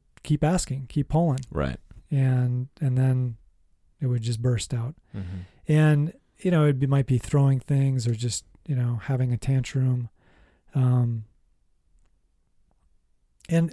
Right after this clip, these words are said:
Speaker 1: that, that pretty much, you know, I'm sure that happened some after high school, but it, w-, what happened to that, it turned inward,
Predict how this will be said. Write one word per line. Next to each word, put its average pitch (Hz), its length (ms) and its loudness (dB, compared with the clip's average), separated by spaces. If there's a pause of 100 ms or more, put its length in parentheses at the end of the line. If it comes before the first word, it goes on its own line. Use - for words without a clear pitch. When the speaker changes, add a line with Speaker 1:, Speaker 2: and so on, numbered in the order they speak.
Speaker 1:
that, 190 220 0 (240)
that 180 200 -2
pretty 202 220 -2
much, 196 400 0 (1040)
you 165 80 -4
know, 156 260 -2 (320)
I'm 147 100 -2
sure 165 260 0
that 170 140 2
happened 139 380 0
some 135 520 -2 (1300)
after 143 280 0
high 135 120 4
school, 131 320 0
but 131 160 0
it, 147 120 -4 (120)
w-, 151 340 -2
what 147 220 0
happened 151 320 0
to 135 60 0
that, 127 180 -2
it 143 180 -6
turned 131 300 -2
inward, 131 400 -4